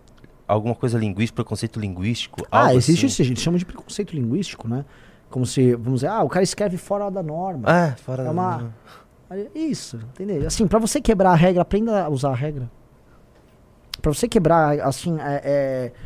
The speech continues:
Speaker 2: Picasso não era o mais bri-, o ma-, o mais brilhante dos pintores, mas ele sabia pintar com a técnica, vamos dizer, técnica clara. Ele tinha técnica.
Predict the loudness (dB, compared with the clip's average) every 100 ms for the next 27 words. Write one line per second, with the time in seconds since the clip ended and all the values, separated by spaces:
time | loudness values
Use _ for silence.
0 | -16 -16 -8 -6 0 0 0 -4 -4 -2
1 | -2 -2 -2 -2 -2 -2 -4 -6 -4 -4
2 | -2 -2 -2 -6 -6 -6 -4 -4 -4 -6
3 | -16 -20 -14 -6 -2 0 -2 -4 -4 -2
4 | -2 0 0 -2 -2 -2 -2 0 -2 -2
5 | -6 -6 -8 -12 -20 -20 -20 _ _ -8
6 | -6 -6 -6 -10 -10 -12 -8 -6 -4 -2
7 | 0 -2 -2 -6 -8